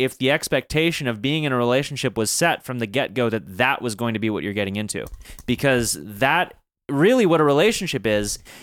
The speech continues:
is it is just a way for humans to dive really deep into seeing love. And if you are able to see love that deeply, then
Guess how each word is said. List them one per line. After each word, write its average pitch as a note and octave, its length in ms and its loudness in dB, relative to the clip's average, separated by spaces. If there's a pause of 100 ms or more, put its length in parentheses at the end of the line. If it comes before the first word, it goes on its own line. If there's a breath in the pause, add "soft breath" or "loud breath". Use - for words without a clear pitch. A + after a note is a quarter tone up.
(100)
is C#3 200 2
it F3 120 4
is D3 200 4
just D3+ 480 2 (480 loud breath)
a C#3+ 220 4
way D#3+ 440 4
for D#3+ 200 -2
humans E3 720 0
to D3 260 0
dive B2 680 2
really C3 640 4
deep C3+ 460 -2
into C3 960 2
seeing C3+ 680 0
love. G2 600 -2 (160)
And B2+ 460 0 (100)
if C#3 240 -2
you F3 240 2
are C3 500 4
able E3+ 380 2
to C#3 160 -2
see D#3 280 -2
love B2+ 320 0
that A2+ 300 0
deeply, A2 640 -4 (400 loud breath)
then A2+ 720 0